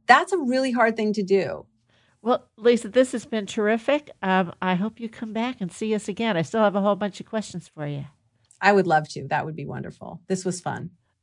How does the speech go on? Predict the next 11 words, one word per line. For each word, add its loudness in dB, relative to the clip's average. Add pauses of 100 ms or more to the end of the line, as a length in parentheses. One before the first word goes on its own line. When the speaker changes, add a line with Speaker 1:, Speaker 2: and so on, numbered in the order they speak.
Speaker 2:
My 0
guest 0
today 2
is 0
neuroscientist 0
and -4
psychologist, -2 (240)
Doctor -2
Lisa -2
Feldman -2
Barrett. 0